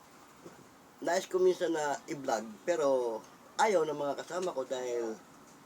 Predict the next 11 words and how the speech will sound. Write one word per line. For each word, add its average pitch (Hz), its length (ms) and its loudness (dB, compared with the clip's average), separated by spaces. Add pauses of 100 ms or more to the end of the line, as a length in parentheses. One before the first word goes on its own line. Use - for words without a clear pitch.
(960)
siyempre, 165 320 -4
hindi 143 80 0
man 151 160 0
natin 135 220 -2
sila 139 180 2
mapipilit 139 480 -2
kung 127 160 -2
ayaw 127 240 0
nila 131 240 -2
dahil 110 240 -2
kasi, 127 400 -4